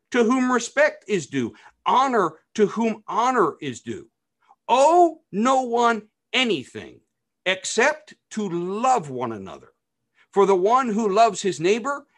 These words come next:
has fulfilled the law. For the commandments, "Do not commit adultery, do not murder, do not steal, do not covet," and if there are any other commandment, are summed up in this, "Love your neighbor as yourself."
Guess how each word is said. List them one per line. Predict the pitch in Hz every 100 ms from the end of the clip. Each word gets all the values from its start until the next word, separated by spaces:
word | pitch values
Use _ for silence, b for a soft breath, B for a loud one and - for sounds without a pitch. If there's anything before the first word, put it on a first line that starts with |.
| _
has | 196 196
fulfilled | - 190 180 - 254 254 247 226 _ -
the | 208
law. | 170 120 76 - _ _ _ _ _ _ _ _
For | 214
the | 220
commandments, | - 233 254 349 285 127 - - - _ -
"Do | 151
not | 151 127
commit | 143 131
adultery, | 120 117 120 117 175 185
do | 85 135
not | 131 120
murder, | 107 113 123 190
do | 113 123
not | 120 123 -
steal, | - 135 180
do | 156 131
not | 131 -
covet," | - 143 233 233
and | 110 107
if | 123
there | 131
are | 131 139 143
any | 147 139
other | 147 247
commandment, | - 156 113 98 160 - _ _ _ _ _ _ _ _
are | 202 208
summed | - - 269 311 269
up | 240 240 -
in | 220 214
this, | 143 104 73 - - _ _ _ _ _
"Love | - 139 196 180
your | 175
neighbor | 170 214 262 285 - _ _ _ _
as | 160 175
yourself." | 156 160 139 95 - _